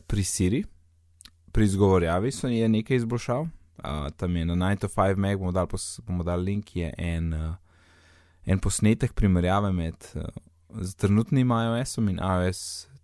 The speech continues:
pika tri, kako Siri ene stvari izgovori in so pač tako precej bolj po angleško, a ne, ne toliko računalniško. A, druga stvar so pa jeziki za Siri. Tako da zdaj, em, bo Siri podpiral-,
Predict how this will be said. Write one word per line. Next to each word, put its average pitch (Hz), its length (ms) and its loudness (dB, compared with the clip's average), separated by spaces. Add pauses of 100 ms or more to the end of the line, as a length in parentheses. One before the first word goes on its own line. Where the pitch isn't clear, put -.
(140)
pika - 280 -4
tri, 117 300 0
kako - 320 -4
Siri 92 380 0
ene 85 180 0
stvari 87 300 -4
izgovori 92 460 0
in 117 100 -2
so - 140 -6
pač 78 280 -6
tako 85 240 -4
precej - 420 -4
bolj 80 300 -4 (1200)
po 110 80 8
angleško, 92 640 2
a 87 140 2
ne, 85 180 0
ne 87 160 0
toliko - 260 -4
računalniško. 87 680 -4 (760)
A, 104 320 2
druga 131 280 0
stvar 135 240 -2
so 139 140 -6
pa 135 160 -2
jeziki 123 440 0
za 82 140 -2
Siri. 78 380 -4 (180)
Tako - 260 -6
da 101 140 0
zdaj, 113 440 -2
em, 127 400 -4
bo 110 160 -4
Siri 131 340 -4
podpiral-, 131 840 -6